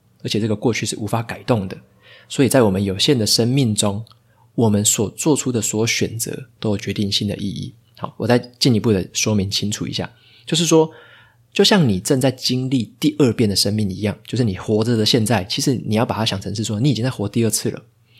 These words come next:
而现在呢，你这个马上又要犯跟第一次生命的时候一样的错误，那你会选择怎么做？OK，所以这个，这个的思考就是这样子，你要把现在就当作是你第二次在生命，生活了，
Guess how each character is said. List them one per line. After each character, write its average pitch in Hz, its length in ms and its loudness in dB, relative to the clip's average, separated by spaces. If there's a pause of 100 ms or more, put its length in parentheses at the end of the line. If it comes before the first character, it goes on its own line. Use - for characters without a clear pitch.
(200)
而 262 100 2
现 180 260 4
在 156 200 4
呢， 113 240 0 (380)
你 101 100 -4
这 135 100 -2
个 127 100 -2
马 95 220 -4
上 113 360 0 (200)
又 131 100 0
要 123 120 2
犯 117 440 0
跟 113 260 -4
第 - 120 -2
一 123 160 -2
次 - 220 0
生 107 160 -2
命 104 160 -2
的 95 80 -4
时 101 120 -8
候 101 200 -6
一 104 80 -6
样 101 120 0
的 98 60 -4
错 98 240 -2
误， 98 180 -2 (500)
那 170 100 6
你 104 120 2
会 120 80 2
选 90 160 -2
择 - 120 -10
怎 - 100 -12
么 - 80 -14
做？ - 240 -4 (640)
OK， 107 180 -6
所 131 100 4
以 139 40 4
这 143 80 4
个， 131 120 2 (240)
这 165 120 -2
个 123 100 0
的 101 240 0
思 - 220 0
考 101 160 -2
就 104 100 -8
是 98 80 -6
这 104 80 -2
样 92 100 -2
子， - 160 -8
你 107 100 2
要 160 100 4
把 104 120 -2
现 120 240 2
在 120 140 0
就 107 80 -2
当 107 180 -4
作 104 140 -4
是 107 180 -4
你 92 140 -6
第 120 180 -2
二 110 60 2
次 107 140 -4
在 104 100 -2
生 101 180 -4
命， 101 200 -6
生 107 220 -4
活 104 180 -10
了， - 120 -14